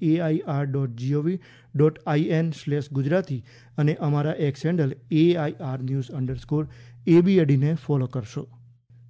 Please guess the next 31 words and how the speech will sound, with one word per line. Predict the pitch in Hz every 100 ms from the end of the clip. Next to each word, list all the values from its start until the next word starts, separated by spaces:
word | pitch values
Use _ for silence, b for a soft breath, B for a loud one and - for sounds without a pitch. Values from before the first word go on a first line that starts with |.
| -
ભારતીય | 156 135 143 143 180 220
જનતા | 165 160 170
પાર્ટીના | 160 151 135 151 156
અધ્યક્ષ | 170 147 117 143 139
જે | 131 135
પી | 143
નડ્ડાએ | 135 127 139 151
આજે | 147 147
નવી | 139 131
દિલ્હીમાં | 127 123 131 139 160 B B B -
પક્ષના | 147 147 - 170 185
મહાસચિવો | 160 147 139 139 135 135
સાથે | 135 139 135 147
બેઠક | 143 131 139 131
યોજી | 127 127 123
હતી. | 120 143 139 b b b -
ભાજપના | 135 139 160 160 175
વડામથક | 156 151 151 143 156 -
ખાતે | 139 139 143
યોજાયેલી | 139 127 135 135
આ | 139
બેઠકમાં | 131 127 135 139 151
પાર્ટીના | 147 139 131 139 139
મહાસચિવ | 131 127 123 123 147 165 B B B -
બી | 151 160
એલ | 156
સંતોષ, | 143 151 139 135 175 175 b b b
અરુણ | 147 147 165
સિંહ, | 143 156 165 185 -
વિનોદ | 131 139 139 143
તાવડે, | 143 135 139 175